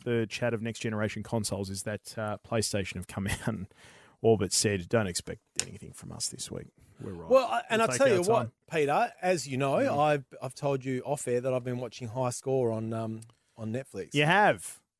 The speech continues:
Speaker 2: Unbelievable. But there was, I mean, this console wars, um,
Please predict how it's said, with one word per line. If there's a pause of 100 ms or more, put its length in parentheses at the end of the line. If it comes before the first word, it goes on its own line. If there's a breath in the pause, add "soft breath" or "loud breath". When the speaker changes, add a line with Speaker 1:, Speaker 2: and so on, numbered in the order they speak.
Speaker 2:
Unbelievable.
But
there
was, (100)
I
mean, (320 soft breath)
this
console
wars,
um,